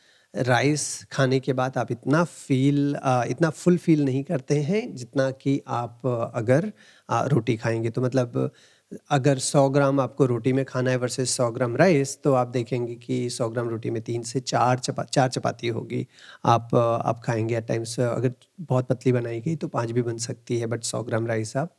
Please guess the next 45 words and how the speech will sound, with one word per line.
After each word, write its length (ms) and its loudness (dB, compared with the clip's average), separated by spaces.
आराम 220 -2
से 160 -10
खा 200 -6
सकते 360 -8
हैं, 160 -6
वो 260 -2
easily 420 -2
जो 160 -4
है, 340 -2
अ, 340 -2
digest 440 0
हो 40 -2
जाएगा, 280 -2
पता 240 -4
भी 140 -4
नहीं 140 -6
चलेगा। 440 -4
Fiber 380 4
मैंने 200 0
जैसे 200 -2
बताया 300 2
ज़्यादा 300 2
होता 320 2
है 120 4
और 180 -2
थोड़े 200 0
में, 180 0
अ, 140 -4
micronutrients 920 0
और 100 -4
ज़्यादा 260 -2
होते 260 -2
हैं, 80 2
इसकी 300 -4
वजह 340 0
से 300 0
हो 200 -6
सकता 300 -10
है 220 -2
कि 460 -4
ये 120 -2
माना 240 -4
जाए 200 -6
रोटी 280 -6
थोड़ा 380 -2